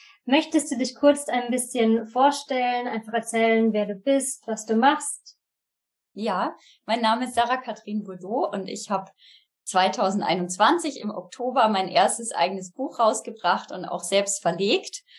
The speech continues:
Speaker 2: Es ist, äh, super gelaufen. Ich schreibe jetzt am zweiten gerade und ich habe im vergangenen Jahr meine Zeit damit zugebracht, einen Online-Kurs zu entwickeln, der heißt Prachtexemplar,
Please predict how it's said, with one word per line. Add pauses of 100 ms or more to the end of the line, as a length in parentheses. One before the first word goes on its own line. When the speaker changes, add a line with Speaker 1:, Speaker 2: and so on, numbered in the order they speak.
(320)
Speaker 2:
Es
ist,
äh,
super
gelaufen.
Ich
schreibe
jetzt
am
zweiten
gerade (360)
und
ich
habe
im
vergangenen
Jahr
meine
Zeit
damit
zugebracht, (120)
einen
Online-Kurs
zu
entwickeln, (300)
der
heißt
Prachtexemplar,